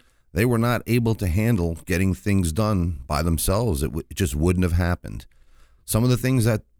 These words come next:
I'm telling you, eighty percent of the people have no idea if the spouse's pension transfers. That's the first big one. Does the spouse's pension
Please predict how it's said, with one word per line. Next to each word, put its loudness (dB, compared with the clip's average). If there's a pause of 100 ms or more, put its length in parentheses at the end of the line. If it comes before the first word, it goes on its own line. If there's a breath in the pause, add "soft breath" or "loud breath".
(340)
I'm -2
telling -2
you, -2 (480)
eighty 4
percent 0
of 2
the 2
people 0
have 0
no 2
idea 2 (520)
if -2
the -4
spouse's 0
pension 0 (160)
transfers. -2
That's -6
the -2
first -2
big 4
one. 2
Does 2
the 0
spouse's 0
pension 0